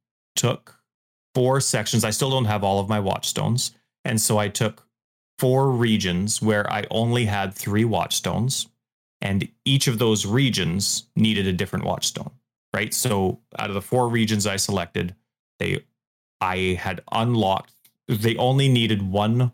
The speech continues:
more watchstone, and they all needed a different color, right? So I threw in four watchstones in each, and without paying attention to which watchstone they needed,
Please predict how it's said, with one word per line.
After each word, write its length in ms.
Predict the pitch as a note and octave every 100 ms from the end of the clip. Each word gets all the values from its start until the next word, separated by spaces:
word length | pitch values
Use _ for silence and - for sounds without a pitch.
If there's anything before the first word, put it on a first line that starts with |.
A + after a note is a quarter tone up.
| _ -
more 240 | G#2+ G#2
watchstone, 760 | F#2+ F2 - - F#2+ F2 F2 -
and 120 | G#2+
they 100 | F#2+
all 240 | - G#2+ A2
needed 280 | G#2 G2 F#2
a 40 |
different 360 | F2+ F#2+ - -
color, 300 | - - - _ _ -
right? 200 | F#2+ G#2+
So 180 | - G2+
I 220 | F2 F2+ - _ _ _ _ _ _
threw 240 | - A2+ A2
in 140 | G2+
four 240 | - B2 A#2
watchstones 600 | A2 - - A2+ A2 G2+
in 100 | G2
each, 420 | C#3+ - - - _ _ -
and 480 | G2 F#2+ F#2+ F#2 - _ _ _ -
without 560 | G#2+ - - A#2+ C3+
paying 260 | - A#2+ A2
attention 460 | G2+ G#2+ G#2+ - G2
to 80 |
which 260 | F#2 G#2+ -
watchstone 760 | G#2 F#2+ F#2 - - G#2 G2 F2+
they 180 | E2+
needed, 500 | E2+ A2 C3 G1+ -